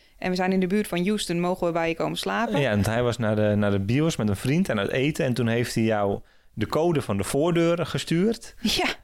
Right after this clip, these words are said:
Speaker 2: Waarmee we zijn huis in konden. En hij heeft gezegd van, nou ja, twee keer naar rechts en, eh, doe de deur open en dat is jullie kamer.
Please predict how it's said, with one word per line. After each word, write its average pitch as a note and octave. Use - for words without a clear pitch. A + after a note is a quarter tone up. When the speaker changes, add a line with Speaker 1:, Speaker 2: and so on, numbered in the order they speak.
Speaker 2:
Waarmee B2+
we F#2+
zijn G2+
huis F2
in B2
konden. E3
En D3+
hij A2+
heeft G#2
gezegd -
van, G2
nou F#2+
ja, F#2
twee G#2+
keer G#2
naar G2
rechts -
en, G#2
eh, F#2+
doe G2
de G2
deur G#2+
open G2+
en F#2+
dat G2+
is F#2+
jullie G2+
kamer. A2+